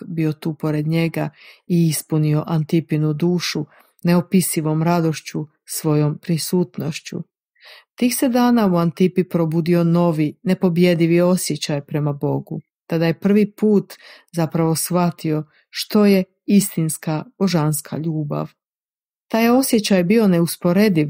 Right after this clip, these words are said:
s bilo kojim Antipinim prijašnjim mislima o Bogu,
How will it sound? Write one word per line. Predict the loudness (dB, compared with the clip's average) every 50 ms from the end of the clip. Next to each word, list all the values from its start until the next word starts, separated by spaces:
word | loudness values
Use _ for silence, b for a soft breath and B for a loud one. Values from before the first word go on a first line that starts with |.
| -4 -6
s | -6 -4 0
bilo | 2 2 4 4 2 0
kojim | 0 2 2 4 6 4 4 2 0 -2
Antipinim | 0 0 0 2 2 2 2 2 2 0 0 2 2 0 0 -2
prijašnjim | 0 2 2 2 2 0 -2 -2 -2 -2 0 2
mislima | 2 2 2 0 0 -2 -2 -2 -2 -2 -2
o | -4
Bogu, | -2 0 0 0 0 0 -2 -6 -8